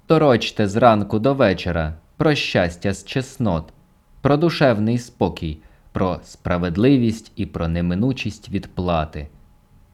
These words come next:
Вашими зусиллями всі ці славні речі нарешті заживуть собі популярності і передаватимуться з вуст в уста. Але відтак зійде з них усе золото,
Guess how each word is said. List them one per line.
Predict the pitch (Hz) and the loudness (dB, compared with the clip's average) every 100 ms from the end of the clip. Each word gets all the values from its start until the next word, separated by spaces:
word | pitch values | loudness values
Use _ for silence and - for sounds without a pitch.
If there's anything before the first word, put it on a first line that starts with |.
| _ - | _ 0
Вашими | 92 87 85 80 | 0 2 -4 -4
зусиллями | 80 87 - 120 107 95 87 | -4 -4 0 2 2 0 -2
всі | 87 - 104 | -4 -4 -4
ці | 92 | -4
славні | 80 95 101 101 90 87 | -6 2 4 4 0 0
речі | 117 117 - 92 | 2 2 0 -2
нарешті | 85 95 117 - - 107 101 - | 0 0 0 -2 -4 -2 -2 -4
заживуть | 101 113 117 143 131 110 - | -4 -2 0 -2 0 -2 -2
собі | - 107 117 | -6 -2 -2
популярності | - 123 - 147 120 90 92 82 - - 78 - _ _ _ _ _ _ | -2 -4 0 2 4 2 0 -6 -8 -8 -8 -10 _ _ _ _ _ _
і | 151 | -2
передаватимуться | 151 165 131 131 147 135 110 107 - 101 | 2 2 4 6 6 6 2 0 -2 -4
з | 87 | -4
вуст | 87 101 117 - | -4 -2 -4 -6
в | - - | -20 -10
уста. | 113 - - - 71 69 _ _ _ _ _ _ _ _ _ - | -8 -8 -10 -10 -10 -10 _ _ _ _ _ _ _ _ _ 2
Але | 110 120 | 4 4
відтак | 139 139 - 175 131 | 2 0 4 4 4
зійде | 98 101 98 127 117 | -2 -2 2 4 4
з | 98 | 2
них | 104 - - | -2 -4 -8
усе | 117 - 123 | -6 -2 -2
золото, | 113 101 82 78 80 | 0 0 -2 -6 -10